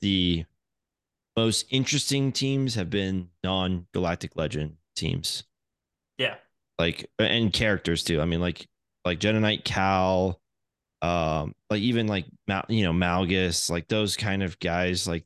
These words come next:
Speaker 1: they're just, they're, like,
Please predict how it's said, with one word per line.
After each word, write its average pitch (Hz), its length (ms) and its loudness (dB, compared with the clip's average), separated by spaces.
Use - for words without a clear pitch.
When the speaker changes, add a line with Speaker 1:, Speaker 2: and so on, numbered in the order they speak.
Speaker 1:
they're 101 140 0
just, 95 340 -4
they're, 127 200 2
like, 120 440 0